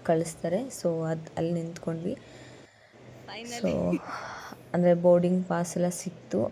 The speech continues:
Speaker 1: ಅದಾದ್ಮೇಲೆ ನೆಕ್ಸ್ಟು ಒಳಗಡೆ ಡಿಪಾರ್ಚರ್, ಅಂದರೆ, ಇಂಟರ್ನ್ಯಾಷನಲ್ ಡಿಪಾರ್ಚರ್‌ಗೆ ಹೋಗಿದ್ವಿ. ಅಲ್ಲಿ ಒಳಗಡೆ ಹೋದಾದ್ಮೇಲೆ ಮತ್ತೆ ಅಲ್ಲಿ ಇಮಿಗ್ರೇಷನ್ ಎಲ್ಲ ಇತ್ತು. So, ನಮ್ಮ ಡಾಕ್ಯುಮೆಂಟ್ಸ್ ಎಲ್ಲ ಮತ್ತೆ ಚೆಕ್ ಮಾಡಿ, so, ಏನಕ್ಕೆ ಹೋಗ್ತಾ ಇದ್ದೀರಾ, ಏನು ಎಲ್ಲ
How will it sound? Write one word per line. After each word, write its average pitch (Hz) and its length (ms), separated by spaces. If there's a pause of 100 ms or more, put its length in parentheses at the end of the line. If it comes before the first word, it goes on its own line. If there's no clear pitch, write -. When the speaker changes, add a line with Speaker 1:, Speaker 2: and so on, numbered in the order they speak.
Speaker 1:
ಅದಾದ್ಮೇಲೆ 170 640 (220)
ನೆಕ್ಸ್ಟು 185 580
ಒಳಗಡೆ 175 460 (560)
ಡಿಪಾರ್ಚರ್, 175 760
ಅಂದರೆ, 170 220
ಇಂಟರ್ನ್ಯಾಷನಲ್ 170 460
ಡಿಪಾರ್ಚರ್‌ಗೆ 165 520
ಹೋಗಿದ್ವಿ. 165 580 (720)
ಅಲ್ಲಿ 170 220
ಒಳಗಡೆ 175 400
ಹೋದಾದ್ಮೇಲೆ 170 720
ಮತ್ತೆ 165 460
ಅಲ್ಲಿ 170 360
ಇಮಿಗ್ರೇಷನ್ 170 720
ಎಲ್ಲ 165 140
ಇತ್ತು. 165 340 (220)
So, 175 180
ನಮ್ಮ 170 220
ಡಾಕ್ಯುಮೆಂಟ್ಸ್ 170 580
ಎಲ್ಲ 170 100
ಮತ್ತೆ 165 320
ಚೆಕ್ - 360
ಮಾಡಿ, 160 260 (720)
so, - 220
ಏನಕ್ಕೆ 175 320
ಹೋಗ್ತಾ 170 360
ಇದ್ದೀರಾ, 165 640
ಏನು 165 460
ಎಲ್ಲ 160 220